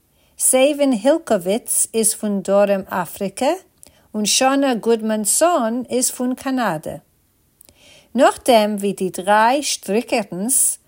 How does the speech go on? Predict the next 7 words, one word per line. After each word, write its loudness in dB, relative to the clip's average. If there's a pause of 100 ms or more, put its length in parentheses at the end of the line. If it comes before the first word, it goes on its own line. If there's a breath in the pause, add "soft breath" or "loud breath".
(140)
haben 0
verspreit 0
die -2
Neues -2
wegen -2
dem -4
Projekt, -4